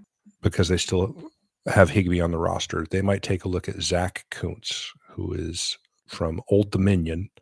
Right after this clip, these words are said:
He's a little more of a project, but he's six eight, two fifty.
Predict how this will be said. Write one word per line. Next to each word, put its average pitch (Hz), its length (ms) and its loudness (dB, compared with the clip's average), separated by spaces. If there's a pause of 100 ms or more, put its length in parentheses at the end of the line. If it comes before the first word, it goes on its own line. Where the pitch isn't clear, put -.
(1400)
He's 123 240 2
a - 20 4
little 120 100 6
more 107 160 6
of 87 80 2
a 90 60 -2
project, 87 580 2
but 87 160 -4
he's 87 580 -4
six - 320 0
eight, 101 180 2
two - 160 -4
fifty. - 500 -8